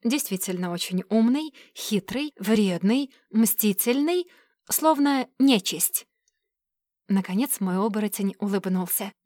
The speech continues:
«Ладно, давайте поедим и тронемся дальше. Сегодня заночуем в Берджике. Мишель, нам трое суток добираться, если что». Я любовалась его улыбкой.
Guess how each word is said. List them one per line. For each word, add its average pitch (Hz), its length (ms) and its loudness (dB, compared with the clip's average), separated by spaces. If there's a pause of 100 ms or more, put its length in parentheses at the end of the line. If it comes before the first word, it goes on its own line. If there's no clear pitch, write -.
(440)
«Ладно, 190 440 -2 (120)
давайте 233 400 2
поедим 254 500 0
и 202 180 -4
тронемся 240 520 2
дальше. 170 480 -4 (280)
Сегодня 247 440 2
заночуем 214 560 2
в 196 80 -4
Берджике. 180 720 -2 (320)
Мишель, 202 400 0
нам 208 220 2
трое 254 220 -2
суток 262 340 -4
добираться, 185 540 -4
если 185 320 -4
что». 185 240 -8 (280)
Я 262 220 0
любовалась 190 520 2
его 196 260 0
улыбкой. 190 480 -2